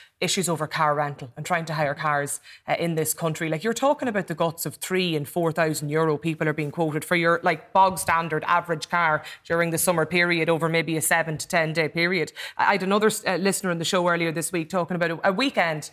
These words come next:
average weekend in July, uh, typical hotel, not a five-star hotel, typical hotel in Dublin, anywhere in the guts of about seven to nine hundred euro. Like, as an image that we're sending out to other, um, Eu-, European visitors. And Lonely Planet,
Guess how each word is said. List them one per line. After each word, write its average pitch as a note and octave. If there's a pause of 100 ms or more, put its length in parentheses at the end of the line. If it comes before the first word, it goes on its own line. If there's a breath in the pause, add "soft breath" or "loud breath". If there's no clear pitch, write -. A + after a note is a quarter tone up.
average A3
weekend G3+
in G3
July, E3+ (340 loud breath)
uh, E3
typical G#3
hotel, E3
not B3
a A#3+
five-star E3
hotel, D3+
typical G#3+
hotel E3+
in D3+
Dublin, D#3+ (240 loud breath)
anywhere A#3+
in G3+
the F#3
guts F3
of E3
about D#3+
seven G3+
to E3+
nine E3
hundred C#3+
euro. E3 (540)
Like, B3
as A3
an A#3+
image A3+ (480 soft breath)
that G3+
we're F#3
sending G#3
out E3+
to -
other, F#3+ (240 loud breath)
um, E3
Eu-, F4+
European A3
visitors. A3+
And C4+
Lonely D#4+
Planet, A#3+